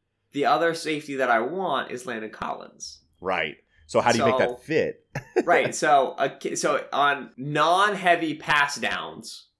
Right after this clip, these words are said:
Speaker 1: right, on, on run downs, I'll put Maddox high, and I'll put
Speaker 2: Mm-hmm.
Speaker 1: Jenkins in the nickel, and I'll
Speaker 2: I
Speaker 1: put
Speaker 2: love
Speaker 1: Collins
Speaker 2: this.
Speaker 1: in the box. And on
Speaker 2: Yeah.
Speaker 1: pass downs, I'll bring Maddox and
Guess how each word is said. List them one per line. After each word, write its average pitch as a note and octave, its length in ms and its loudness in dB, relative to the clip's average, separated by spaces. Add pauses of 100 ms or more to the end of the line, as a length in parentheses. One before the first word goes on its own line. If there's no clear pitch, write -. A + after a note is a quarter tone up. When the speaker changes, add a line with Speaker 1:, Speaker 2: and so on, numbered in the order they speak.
(280)
Speaker 1:
right, A#2+ 240 0
on, A#2+ 280 -2
on A#2 220 -4
run C#3+ 240 0
downs, - 600 -8 (480)
I'll A#2 180 2
put A2 220 -2
Maddox A2+ 400 -2
high, A2 440 -2 (240)
and A2 100 -6
I'll A2 120 -4
put A2 260 -2 (200)
Speaker 2:
Mm-hmm. F#2 380 -10
Speaker 1:
Jenkins B2 440 -2
in C#3+ 80 -6
the D3+ 60 -8
nickel, A2 560 -4 (120)
and A#2 120 -6
I'll A2 100 -2
Speaker 2:
I - 40 -14
Speaker 1:
put A#2+ 160 -4
Speaker 2:
love - 80 -2
Speaker 1:
Collins A2+ 260 0
Speaker 2:
this. A2+ 80 -12
Speaker 1:
in A2+ 60 -10
the G#2 60 -10
box. F2 540 -8 (380)
And A2 100 -4
on G#2 140 -2
Speaker 2:
Yeah. D2 100 -4
Speaker 1:
pass E3+ 300 0
downs, G2+ 500 -6 (340)
I'll A2 360 -4
bring B2 320 0
Maddox B2 480 0
and A#2 580 0